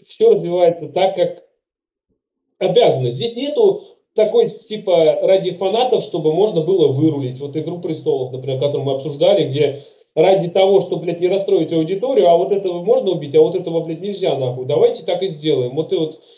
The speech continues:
и в итоге сливается всё в говно. Этот сериал, как зна-, э, он так же, как и "Сол", знает тогда, когда надо остановиться. Гилли-, э, Гиллиган просто вот, просто, блядь, бог, нахуй.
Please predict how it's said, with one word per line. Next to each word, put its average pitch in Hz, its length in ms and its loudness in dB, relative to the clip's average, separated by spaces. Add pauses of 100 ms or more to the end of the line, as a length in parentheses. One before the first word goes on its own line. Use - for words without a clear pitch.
(140)
и 180 120 -4
в 156 300 -8
итоге 202 260 2
сливается 175 480 0
всё 160 180 -6
в 139 80 -10
говно. 156 520 0 (480)
Этот 190 280 0
сериал, 240 320 4
как 165 220 -8
зна-, 190 260 -2
э, 175 560 2
он 196 520 -4
так 190 200 4
же, 160 80 -6
как 165 220 -2
и - 20 -6
"Сол", 226 540 4
знает 180 340 -4
тогда, 165 240 -2
когда 151 280 -4
надо 143 200 -2
остановиться. 135 640 -4
Гилли-, 165 400 2
э, 160 200 2
Гиллиган 160 520 0
просто 156 320 2
вот, 147 260 -2
просто, 143 300 -2
блядь, 131 260 -6
бог, 156 240 4
нахуй. 117 300 -8